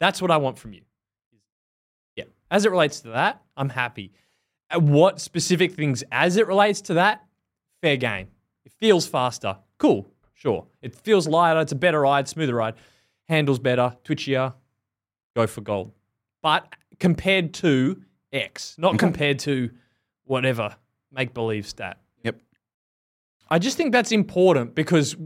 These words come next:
Speaker 1: especially from reviewers, that's really the only,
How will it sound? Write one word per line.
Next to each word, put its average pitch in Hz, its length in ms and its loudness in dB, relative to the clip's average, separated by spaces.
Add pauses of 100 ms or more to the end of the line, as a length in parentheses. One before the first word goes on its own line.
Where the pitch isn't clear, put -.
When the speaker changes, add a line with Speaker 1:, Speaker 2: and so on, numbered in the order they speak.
(640)
Speaker 1:
especially 220 380 0
from 202 200 0
reviewers, 147 460 2
that's 196 360 -2
really 233 380 2
the 180 180 2
only, 185 460 2